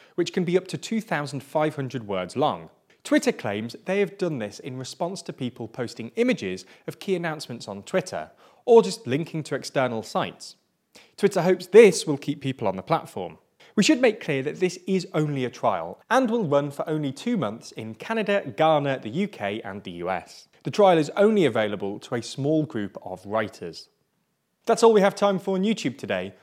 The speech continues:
but if you want more, including our discussion of what's happening with Brexit six years on, and the new Bill of Rights bill, then watch the extended edition of the Daily Briefing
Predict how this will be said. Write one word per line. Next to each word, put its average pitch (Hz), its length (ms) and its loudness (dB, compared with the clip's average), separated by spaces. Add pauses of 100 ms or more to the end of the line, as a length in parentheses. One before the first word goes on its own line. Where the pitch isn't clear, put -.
(140)
but 233 240 8
if - 160 -6
you 190 60 -2
want 170 200 2
more, 185 400 6
including 135 460 -6
our 170 220 2
discussion 143 560 -4
of 107 160 -8
what's 117 240 -2
happening 131 320 -8
with 110 180 -8
Brexit - 440 -4
six - 300 -10
years 120 240 -2
on, 185 300 4 (280)
and 196 220 2
the 160 180 -4
new 147 160 -2
Bill 143 240 -2
of 113 120 -2
Rights 160 300 0
bill, 95 300 -6 (200)
then 165 160 -2
watch 190 220 -6
the 190 100 -6
extended 185 680 -4
edition 104 520 -6
of - 80 -18
the 104 100 -12
Daily 175 320 2
Briefing 101 500 -8